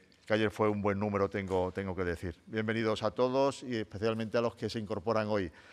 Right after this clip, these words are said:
a las conferencias. La verdad es que ayer fue un gran día para umbex. Eh, tengo que decir que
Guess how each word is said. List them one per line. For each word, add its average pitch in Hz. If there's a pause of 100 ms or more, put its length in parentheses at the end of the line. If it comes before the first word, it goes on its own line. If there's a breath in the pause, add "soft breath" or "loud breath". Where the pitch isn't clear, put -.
(300 loud breath)
a 113
las 104
conferencias. 92 (1000 loud breath)
La 117
verdad 120
es 135
que 165
ayer 147
fue 151
un 131
gran 113
día 120
para 113
umbex. 131
Eh, 104
tengo 113
que 110
decir 107
que 101